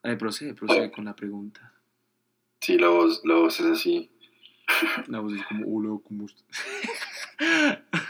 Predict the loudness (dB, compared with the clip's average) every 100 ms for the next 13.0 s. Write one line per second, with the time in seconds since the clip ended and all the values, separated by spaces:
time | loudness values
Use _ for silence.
0 | -8 -6 -6 0 0 2 4 4 4 2
1 | -2 -2 -2 0 0 2 2 4 0 0
2 | -2 -4 -4 -8 -8 -12 _ _ _ _
3 | -20 -20 -20 -20 _ _ -12 -4 -4 4
4 | 2 4 2 6 6 6 4 4 -4 -4
5 | -2 0 2 2 4 6 6 4 2 4
6 | 6 6 4 -2 _ -20 -20 _ 4 6
7 | 6 6 4 2 2 2 2 2 0 _
8 | _ _ _ _ _ _ _ _ _ _
9 | _ _ _ _ _ 6 6 8 6 6
10 | 2 2 2 2 4 6 6 4 0 0
11 | 0 0 0 -2 -8 _ _ _ _ _
12 | -4 2 2 4 0 4 2 2 -2